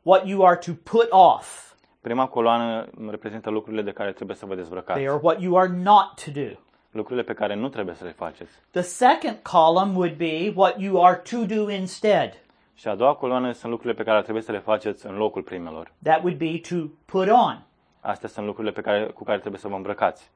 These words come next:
Speaker 1: But all through here is a third column.
Speaker 2: Dar pe tot parcursul acestor versete există o a treia coloană.
Speaker 1: They are the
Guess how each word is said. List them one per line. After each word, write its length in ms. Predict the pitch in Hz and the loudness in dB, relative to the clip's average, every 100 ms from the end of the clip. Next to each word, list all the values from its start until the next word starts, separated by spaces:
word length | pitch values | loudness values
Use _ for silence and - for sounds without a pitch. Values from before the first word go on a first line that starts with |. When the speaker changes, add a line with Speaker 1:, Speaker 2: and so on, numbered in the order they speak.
| - | -4
Speaker 1:
But 160 | 160 - | -2 6
all 320 | 185 214 294 | 8 8 4
through 400 | - 247 294 302 | 0 -2 0 0
here 320 | 170 151 170 | 0 0 0
is 140 | 180 170 | -2 -4
a 120 | 196 - - | -6 -6 0
third 360 | 185 170 170 | 2 2 0
column. 520 | 170 226 247 143 95 - | 0 4 4 2 -4 -14
Speaker 2:
Dar 260 | - 117 113 | -6 2 2
pe 120 | - | 2
tot 220 | - 151 | -4 -2
parcursul 440 | 156 143 - 120 110 | 0 -2 -2 -6 -6
acestor 340 | - 113 127 | -6 -8 -8
versete 400 | 101 95 107 120 | -8 -6 -6 -6
există 280 | 104 104 - | -6 -6 -6
o 20 | |
a 40 | - | -4
treia 240 | 123 120 | 2 0
coloană. 380 | - 90 82 85 - _ - | 0 -10 -10 -16 -20 _ -6
Speaker 1:
They 240 | 160 180 190 | 0 2 2
are 300 | 180 185 190 | 4 6 4
the 400 | 180 175 170 | 6 6 6